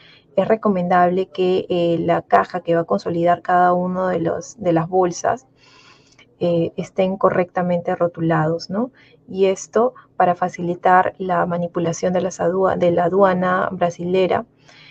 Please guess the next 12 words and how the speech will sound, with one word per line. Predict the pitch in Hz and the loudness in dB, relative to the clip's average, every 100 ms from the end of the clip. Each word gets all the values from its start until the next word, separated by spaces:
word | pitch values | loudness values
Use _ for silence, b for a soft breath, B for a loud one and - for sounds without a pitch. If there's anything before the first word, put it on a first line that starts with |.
| B B _ | B B _
en | 196 180 | -2 -2
destino | 170 208 214 226 | 0 4 4 4
y, | 226 220 226 - | 2 2 0 0
eh, | 185 180 180 175 180 190 - | 0 2 2 2 0 -2 -6
se | - 190 | 0 0
evite, | 190 190 196 | 2 0 0
pues, | 190 | -2
que | - 190 | 0 2
abran | 185 196 | 2 2
la | 196 | 0
mercancía, | 175 - 175 165 - 208 196 190 190 | -2 -4 -4 -4 -2 0 2 2 0
que, | - 180 170 | -2 2 2